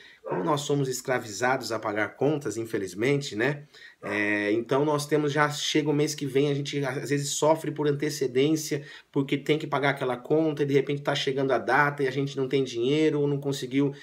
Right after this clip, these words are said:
é, a, a questão econômica, financeira suficiente pra pagar aquela conta.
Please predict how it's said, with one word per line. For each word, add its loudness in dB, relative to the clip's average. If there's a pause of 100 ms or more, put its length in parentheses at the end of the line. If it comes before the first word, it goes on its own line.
(200)
é, 2 (220)
a, -2
a -10
questão -2
econômica, 0
financeira 0 (220)
suficiente -2
pra -4
pagar 0
aquela 0
conta. -8